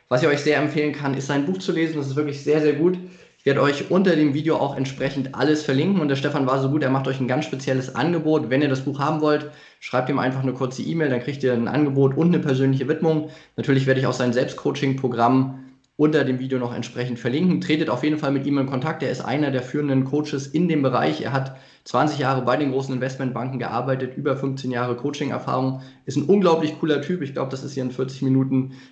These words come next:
sehr gut transportiert worden. Ich freue mich super, Stefan, mit dir mehr zu machen, dass du beim Community-Treffen mit dabei bist. Und wenn's der Community gefällt, gerne auch natürlich hier nochmal auf YouTube.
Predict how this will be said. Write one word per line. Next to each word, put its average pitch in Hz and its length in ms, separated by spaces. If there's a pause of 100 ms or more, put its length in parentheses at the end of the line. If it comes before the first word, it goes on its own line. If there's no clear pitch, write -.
sehr 131 240
gut 139 160
transportiert 135 680
worden. 135 340
Ich 107 120
freue 143 160
mich 147 200
super, 175 440
Stefan, 151 300
mit 139 120
dir 139 100
mehr 147 180
zu 156 140
machen, 147 240
dass 131 120
du 127 80
beim 131 160
Community-Treffen 139 720
mit 131 100
dabei 127 280
bist. 135 320 (340)
Und 110 120
wenn's 139 180
der 131 100
Community 135 460
gefällt, 131 500
gerne 120 280
auch 120 100
natürlich 117 340
hier 139 120
nochmal 131 260
auf 113 160
YouTube. 185 420